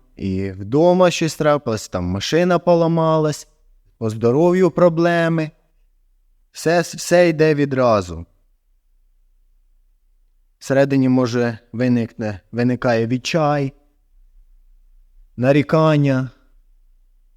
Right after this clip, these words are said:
можливо, якась образа на Бога, запитання до Бога з'являються,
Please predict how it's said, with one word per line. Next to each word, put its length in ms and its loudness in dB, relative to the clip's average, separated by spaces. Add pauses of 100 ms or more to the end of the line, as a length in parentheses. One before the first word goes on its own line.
(280)
можливо, 400 -2
якась 280 -2
образа 520 0
на 140 2
Бога, 600 -6
запитання 800 -2
до 140 -2
Бога 320 -2
з'являються, 1000 0